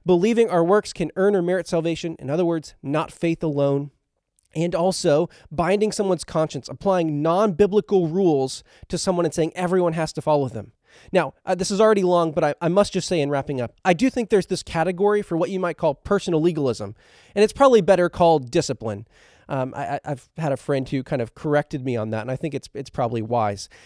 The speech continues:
But you might say, "You know what? It's not wrong to go to a P G thirteen movie.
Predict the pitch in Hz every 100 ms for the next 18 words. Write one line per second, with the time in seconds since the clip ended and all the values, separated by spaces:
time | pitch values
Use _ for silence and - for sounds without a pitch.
0 | - 214 - _ _ _ 180 196 294 294
1 | 156 - 170 127 123 151 208 277 208 214
2 | - - _ 254 - 320 - 135 135 127
3 | 135 185 196 185 196 196 - 185 196 214
4 | 202 208 196 202 208